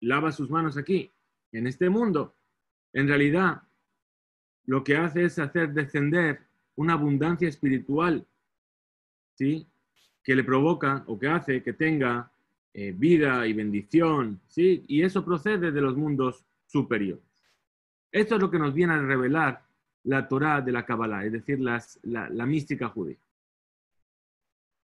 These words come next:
La Gemara, en el Tratado de Sanedrín, nos dice, "Kol hamevarech al hachodesh bizmano keilu mekabel pene shechina". Toda aquella persona que bendice el mes en su momento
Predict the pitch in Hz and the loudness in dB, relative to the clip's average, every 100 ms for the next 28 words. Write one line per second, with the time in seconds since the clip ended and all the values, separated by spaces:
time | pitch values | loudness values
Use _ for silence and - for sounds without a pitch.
0 | _ - 143 156 151 151 190 160 - _ | _ -2 2 4 4 6 4 4 0 _
1 | _ _ _ _ _ _ 139 147 139 139 | _ _ _ _ _ _ -2 0 2 0
2 | 156 180 170 156 139 135 170 156 135 120 | 2 2 2 2 2 2 2 2 0 2
3 | 170 - 104 _ _ _ _ _ _ _ | 2 2 -8 _ _ _ _ _ _ _
4 | _ 165 175 180 170 151 156 175 143 _ | _ 2 4 4 4 2 2 0 -2 _
5 | _ _ 135 135 131 156 160 127 107 - | _ _ -2 -2 0 0 2 2 -2 -4
6 | 120 117 123 123 135 185 - 139 151 170 | -4 -2 0 0 0 -2 -2 0 2 2
7 | 151 123 117 135 143 - 120 123 - 120 | 0 -2 -2 -2 -2 -2 -4 -6 -10 -14
8 | 98 - _ _ _ _ _ 190 202 190 | -14 -16 _ _ _ _ _ 2 2 2
9 | 196 175 156 180 170 156 143 139 185 190 | 2 0 -2 -2 0 0 2 2 0 0
10 | 110 90 _ - 135 151 143 - - 135 | -4 -6 _ -6 -2 -2 -4 -8 -8 -8
11 | 131 156 160 180 202 - 95 | -4 -4 0 0 0 -2 -8